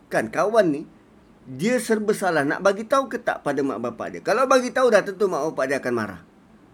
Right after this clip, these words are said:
Lalu kita hasut. Kita kata apa?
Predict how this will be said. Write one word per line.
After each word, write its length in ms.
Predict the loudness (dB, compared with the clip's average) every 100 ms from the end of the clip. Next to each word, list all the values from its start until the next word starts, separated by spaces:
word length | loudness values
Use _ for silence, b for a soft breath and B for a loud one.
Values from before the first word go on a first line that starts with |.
| -20 -20 _ -20 -20 -6
Lalu 320 | -2 -2 -4 -8
kita 560 | -10 -10 -12 -2 -2 -2
hasut. 400 | -6 -10 -10 -12 -14 -20 _
Kita 240 | -10 -8 -6
kata 240 | -6 -8
apa? 160 | -10